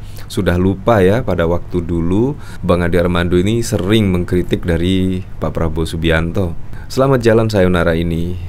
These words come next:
kata berpisah. Apapun itu tetap optimis dan yakin Ganjar Pranowo yang akan menang."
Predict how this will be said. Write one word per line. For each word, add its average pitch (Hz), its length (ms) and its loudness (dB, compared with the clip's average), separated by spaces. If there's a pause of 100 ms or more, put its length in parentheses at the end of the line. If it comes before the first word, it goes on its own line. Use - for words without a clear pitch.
(120)
kata 82 240 -2
berpisah. 80 640 -4
Apapun 85 320 0
itu 85 160 -2
tetap 87 320 -2
optimis 90 400 -2
dan 95 160 0
yakin 101 400 0
Ganjar 78 320 -2
Pranowo 82 320 -2
yang 80 160 -2
akan 80 240 -4
menang." 82 220 -2